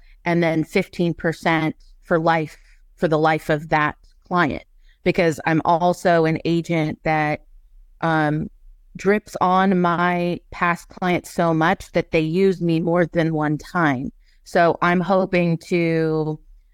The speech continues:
um, reward the agents who entrusted me with their client and their referral for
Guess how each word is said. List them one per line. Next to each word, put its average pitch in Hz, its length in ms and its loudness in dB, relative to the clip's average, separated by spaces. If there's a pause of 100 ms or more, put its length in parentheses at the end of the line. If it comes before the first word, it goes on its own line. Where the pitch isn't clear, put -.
(240)
um, 151 500 2
reward 170 840 2 (180)
the 165 200 0
agents 165 500 0
who 156 560 0 (220)
entrusted 160 580 -2
me 160 180 0
with 147 200 0
their 143 160 0
client 151 600 0
and 147 200 2
their 139 160 -2
referral 143 680 0 (480)
for 147 580 2